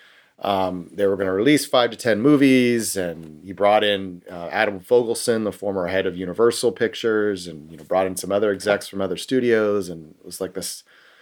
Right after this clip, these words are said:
big to-do. Uh, and they had a hit, uh, a couple hits, Bad Moms being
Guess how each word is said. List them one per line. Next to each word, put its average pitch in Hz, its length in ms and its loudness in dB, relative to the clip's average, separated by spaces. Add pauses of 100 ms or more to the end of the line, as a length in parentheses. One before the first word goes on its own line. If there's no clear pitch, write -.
(200)
big 127 240 4
to-do. 101 520 2 (540)
Uh, 120 120 4
and 147 80 4
they 185 60 6
had 247 120 4
a 185 60 6
hit, 156 300 6 (220)
uh, 117 240 6
a - 20 -8
couple 139 220 2
hits, 120 260 2
Bad 117 300 2
Moms 110 400 2
being 104 480 -2